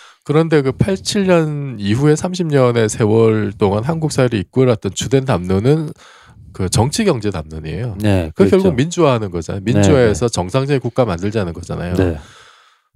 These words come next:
Speaker 1: 근데 그래서 어쨌든 삼십 년 왔고 우리 촛불 혁명 했어요.
Speaker 2: 네.
Speaker 1: 그게 아직 만족스럽진 않으나
Speaker 2: 음.
Speaker 1: 그것만으로 앞으로 삼십 년을 갈 수는 없다는 거예요.
Speaker 2: 네.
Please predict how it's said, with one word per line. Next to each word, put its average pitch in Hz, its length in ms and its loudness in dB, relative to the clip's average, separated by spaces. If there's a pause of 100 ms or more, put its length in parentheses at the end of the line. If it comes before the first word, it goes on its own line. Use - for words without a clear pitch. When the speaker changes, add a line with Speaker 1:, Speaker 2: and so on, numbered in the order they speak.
(200)
Speaker 1:
근데 185 160 2
그래서 190 320 4
어쨌든 147 260 -8
삼십 180 300 -4
년 147 180 2
왔고 101 260 0
우리 107 120 -2
촛불 - 340 -4
혁명 147 260 -4
했어요. 85 680 -4
Speaker 2:
네. 85 220 -4 (220)
Speaker 1:
그게 143 260 2 (120)
아직 143 320 -4
만족스럽진 127 680 -2
않으나 87 600 -4 (220)
Speaker 2:
음. 82 220 -16
Speaker 1:
그것만으로 180 720 2
앞으로 143 340 0
삼십 143 320 -6
년을 117 180 -2
갈 - 160 -4
수는 90 160 -10
없다는 87 340 -8
거예요. 87 300 -18
Speaker 2:
네. 85 260 -4